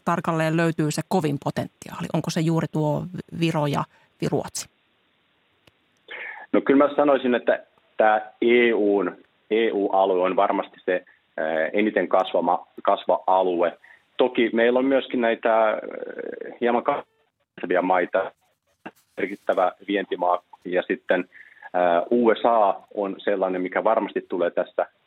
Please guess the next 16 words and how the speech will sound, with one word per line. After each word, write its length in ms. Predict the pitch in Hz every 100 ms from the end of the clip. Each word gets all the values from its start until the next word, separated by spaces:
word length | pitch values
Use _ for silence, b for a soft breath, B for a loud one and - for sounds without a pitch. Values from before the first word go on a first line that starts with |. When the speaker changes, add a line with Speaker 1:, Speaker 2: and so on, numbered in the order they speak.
| - 82 85
Speaker 2:
lähivuosina 580 | 92 95 85 82 92 82
kasvamaan. 640 | 95 92 90 82 80 76 _ b b b b b -
Äh, 300 | 98 95 95 -
sitten 240 | 139 -
tänä 240 | - 143 117
vuonnahan 540 | 104 107 107 107 107 -
avattiin 440 | - 123 120 120
myöskin 360 | 113 127 123 110
hyvä, 340 | 117 127 107 - _ _ _ - 80 -
tuli 140 | 110
uusi 220 | 113 120 -
päänavaus, 680 | 120 110 95 95 95 95 -
eli 180 | 101 92 92
Etelä-Korea, 840 | 117 110 104 98 - 127 110 87 82
minnekään 440 | 95 92 95 101 98
nyt 160 | 98